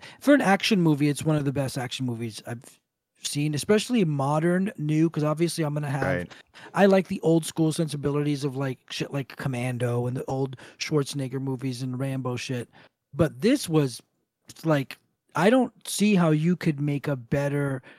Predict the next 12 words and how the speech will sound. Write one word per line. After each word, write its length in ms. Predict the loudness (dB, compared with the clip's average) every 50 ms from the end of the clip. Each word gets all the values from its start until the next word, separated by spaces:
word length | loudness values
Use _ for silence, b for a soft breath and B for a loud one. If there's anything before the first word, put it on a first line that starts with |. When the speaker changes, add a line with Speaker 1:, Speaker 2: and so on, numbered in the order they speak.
| b b b b _ _ _ _ _ _ _ _ _ _ _ _ _ _ _ 4
Speaker 1:
introductory 800 | 6 6 6 4 4 4 6 4 4 4 2 0 2 2 2 2 4
origin 640 | 6 6 8 6 6 4 2 0 0 0 0 -2 -6 _ _
new 380 | -4 0 4 6 8 8 8 6 6
action 460 | 2 -2 -2 -2 -2 -2 -2 -2 -2
star 320 | -2 -2 -2 -2 -2 -2 -2
movie. 300 | -2 -2 -2 -2 -4 -4
Like, 160 | -6 -6 -6
this 140 | -4 -4 -4
shit 220 | -2 -2 -2 0 0
was 240 | -2 -2 -2 -4
literally 600 | -6 -2 0 0 0 0 0 -2 -4 -4 -6 -4 -4 -2
perfection 800 | -2 -2 -4 -8 -10 -10 -8 -8 -8 -8 -8 -12 -14 -16 -18